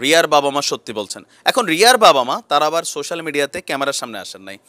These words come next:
তারা সাংবাদিকদেরকে বলছেন যে তাদের মেয়েকে কৌশলে ফাঁসানো হচ্ছে, আসলে এখানে অন্য কিছু না, অপরাধী হচ্ছে স্বামী।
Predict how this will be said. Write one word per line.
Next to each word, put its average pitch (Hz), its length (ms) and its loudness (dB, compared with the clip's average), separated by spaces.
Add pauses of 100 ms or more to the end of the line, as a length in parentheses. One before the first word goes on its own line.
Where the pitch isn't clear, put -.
(300)
তারা 143 140 6
সাংবাদিকদেরকে 147 640 -2
বলছেন 185 400 0
যে 190 200 -2 (340)
তাদের 165 340 0
মেয়েকে 147 600 -2
কৌশলে 175 400 2
ফাঁসানো 151 380 -2
হচ্ছে, 196 340 -2 (280)
আসলে 160 300 2
এখানে 165 280 -2
অন্য 147 240 0
কিছু 160 260 0
না, 220 180 6 (200)
অপরাধী 180 400 0
হচ্ছে 170 260 -4
স্বামী। 113 320 -2